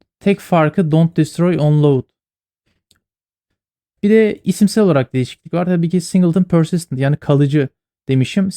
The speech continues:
Bu da sadece singleton diyerek çağırabiliyoruz. Buradaki T komponent de aslında komponent mono behavior'dan kalıtım alma demek. Bakın mono behavior'ın içine gidiyorum.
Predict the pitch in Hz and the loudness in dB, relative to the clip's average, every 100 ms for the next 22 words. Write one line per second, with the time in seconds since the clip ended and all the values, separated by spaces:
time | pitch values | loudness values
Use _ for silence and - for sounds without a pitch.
0 | - 190 196 190 175 170 185 175 160 165 | -8 -4 -2 0 -2 -2 0 2 2 2
1 | 156 143 131 - 131 127 120 131 185 - | 2 0 -2 -4 -2 -2 -2 -2 -4 -12
2 | _ _ _ - 247 233 226 220 - 226 | _ _ _ -4 -2 0 -2 -4 0 2
3 | 220 226 214 196 175 160 - 202 196 208 | 2 2 2 4 2 0 -2 -2 0 -2
4 | - 214 196 185 202 - _ - 165 190 | 0 0 2 2 0 -4 _ -4 2 4
5 | 202 185 185 196 185 180 180 175 - 156 | 4 4 2 2 2 2 0 -2 -4 -2
6 | 151 170 160 156 127 156 _ - 151 151 | 0 2 2 2 0 -4 _ -10 -4 0
7 | 156 160 156 165 160 160 - 160 156 127 | 2 2 2 2 2 0 -2 -2 0 0
8 | 127 165 | 0 -2